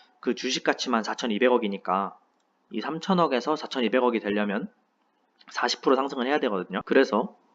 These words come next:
목표가 한 만 사천 원 정도 생각하시면 될 것 같습니다. 이러면 삼십일 프로죠.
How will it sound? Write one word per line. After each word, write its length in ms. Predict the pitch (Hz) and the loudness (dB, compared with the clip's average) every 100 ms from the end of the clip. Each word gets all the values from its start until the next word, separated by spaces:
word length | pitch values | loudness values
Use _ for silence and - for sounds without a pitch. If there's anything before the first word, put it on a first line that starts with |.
| _ _ _ | _ _ _
목표가 680 | 110 - 127 - - 143 175 190 - _ _ _ - _ _ _ | -6 0 0 0 6 6 6 0 -8 _ _ _ -20 _ _ _
한 140 | 123 | -2
만 140 | 110 110 | 0 2
사천 380 | 104 - 127 | -2 -4 -4
원 140 | 107 101 _ _ _ _ _ _ _ _ _ _ _ - _ | -4 -6 _ _ _ _ _ _ _ _ _ _ _ -20 _
정도 420 | - 117 113 147 | -6 -2 6 6
생각하시면 1040 | 156 165 165 - 170 170 165 175 190 196 196 - - _ _ _ _ _ _ _ _ - | 6 0 -4 0 0 0 0 2 2 0 -4 -10 -20 _ _ _ _ _ _ _ _ -4
될 120 | 120 | 0
것 120 | 127 | 2
같습니다. 400 | 110 - 107 98 - _ _ _ _ _ _ _ - | 2 0 -4 -6 -10 _ _ _ _ _ _ _ -6
이러면 320 | 104 107 127 | -2 0 0
삼십일 360 | 165 160 160 | -2 2 2
프로죠. 440 | 160 170 117 165 | 4 2 2 -2